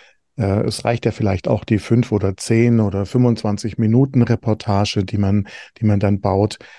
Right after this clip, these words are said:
Hauptsache ist, man hat es für sich erkannt, welche Themen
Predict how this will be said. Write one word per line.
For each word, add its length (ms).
Hauptsache 720
ist, 480
man 260
hat 200
es 120
für 140
sich 280
erkannt, 840
welche 600
Themen 600